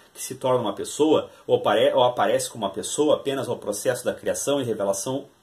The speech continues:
o cabalismo abandona a base personalista da concepção bíblica de Deus.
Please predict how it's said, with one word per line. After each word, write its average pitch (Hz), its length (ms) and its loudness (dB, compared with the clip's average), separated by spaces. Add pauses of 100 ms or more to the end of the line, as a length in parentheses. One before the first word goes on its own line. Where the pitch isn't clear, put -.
(120)
o 135 80 -2
cabalismo 165 540 0
abandona 165 680 -2
a 220 100 0
base 113 380 0
personalista 143 880 -4 (240)
da 139 120 0
concepção 143 600 -6
bíblica 95 320 -6
de 120 100 -6
Deus. 135 400 0